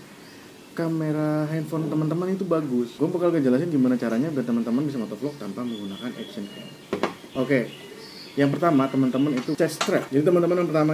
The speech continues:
itu butuh chest strap bersama mountingnya. Ini chest strap buat action cam ya. Ini aja, ini nggak mahal kok, sama ini. Ini adalah holder handphone yang pernah gue bahas. Teman-teman bisa lihat videonya di pojok kanan atas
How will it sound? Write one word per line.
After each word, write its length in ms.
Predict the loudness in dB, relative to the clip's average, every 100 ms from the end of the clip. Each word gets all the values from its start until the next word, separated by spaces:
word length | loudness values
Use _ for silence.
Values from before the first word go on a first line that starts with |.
| 2
itu 80 | 0
butuh 240 | 0 -2
chest 240 | -2 -4
strap 240 | 0 0 0 -6 -20 -20 -12 -8
bersama 400 | -6 -2 0 0
mountingnya. 480 | 0 -2 -2 -2
Ini 80 | -2
chest 240 | -2 -4 -4
strap 160 | -6 -2
buat 400 | 0 0 0 -4 -10 -14
action 320 | -8 -4 -4 -2
cam 160 | -6
ya. 160 | -6 -10 -16 -20 -20 -20 -8 -2
Ini 160 | 2 2
aja, 180 | 2 2
ini 240 | 2 0 -2
nggak 160 | -4
mahal 240 | -4 -6 -6
kok, 160 | -8 -8
sama 480 | -6 -2 -2 -2 -4 -10 -20 -20 -20 -20 -20 -20 -20 -20 -20 -18 -16 -14 -14 -16 0 0 0 -2
ini. 320 | -2 -2 -2
Ini 240 | 0 0 2
adalah 400 | 2 2 2 -2 -14 -20 -20 -8
holder 240 | -2 0 2 0
handphone 400 | 2 2 2 0
yang 80 |
pernah 240 | -2 -2 -2
gue 400 | -2 -2 -2 -2
bahas. 320 | -4 -4 -6 -10 -18 -20 -20 -20 -20 -20 -20 -20 -18 -18 -18 -12 -2
Teman-teman 320 | 2 2 2
bisa 160 | 0 0
lihat 240 | 0 -2 -10 -6
videonya 320 | 0 2 2 0
di 320 | 2 2 0
pojok 400 | -2 -4 -8 -8
kanan 240 | -8 -8
atas 320 | -8 -6 -6